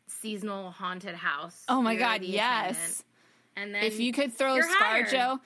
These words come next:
Speaker 2: if you th-, could throw a hint of ScarJo or Emma Stone in there, that'd be, like, every breakdown I ever get <laughs> for
Speaker 1: Oh, it's a
Speaker 2: voiceover.
Speaker 1: vibe. I'm, I'm into it. I, I was there for it. Yeah, I, I find myself getting hooked to stuff like that, and I don't even mean to.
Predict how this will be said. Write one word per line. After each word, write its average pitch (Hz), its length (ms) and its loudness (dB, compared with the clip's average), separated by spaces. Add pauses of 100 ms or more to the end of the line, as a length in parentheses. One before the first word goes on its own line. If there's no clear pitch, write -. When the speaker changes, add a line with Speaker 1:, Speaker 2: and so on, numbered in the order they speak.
(100)
Speaker 2:
if 240 120 0
you 285 120 0
th-, 302 180 -2
could 262 220 0
throw 240 280 2
a 220 40 0
hint 240 220 0
of 226 80 -2
ScarJo 208 560 0
or 208 100 0
Emma 196 220 -4
Stone 196 260 -4
in 208 120 -4
there, 220 180 0
that'd 202 160 -2
be, 208 80 -6
like, 196 240 -2
every 196 240 -2
breakdown 180 560 -4
I 170 140 -4
ever 165 220 -6
get 165 300 -6 (120)
<laughs> - 140 -4
for - 480 -2
Speaker 1:
Oh, 403 200 6
it's 302 280 0
a - 20 8
Speaker 2:
voiceover. 330 280 4
Speaker 1:
vibe. - 20 -2
I'm, 339 380 2 (120)
I'm 320 260 2
into 302 280 -2
it. 208 180 2 (100)
I, 254 300 4 (280)
I 285 40 0
was 302 180 -4
there 277 220 2
for 269 220 2
it. 269 100 -2 (300)
Yeah, 240 280 -6
I, 302 320 2 (120)
I 302 180 2
find 427 220 2
myself 330 400 0
getting 226 300 -4
hooked 202 420 -8 (280)
to 247 140 -6
stuff 226 280 -6
like 214 200 -8
that, 202 320 0
and 214 120 -2
I 214 80 -4
don't 226 220 -6
even 214 220 -8
mean 214 240 -6
to. - 320 -16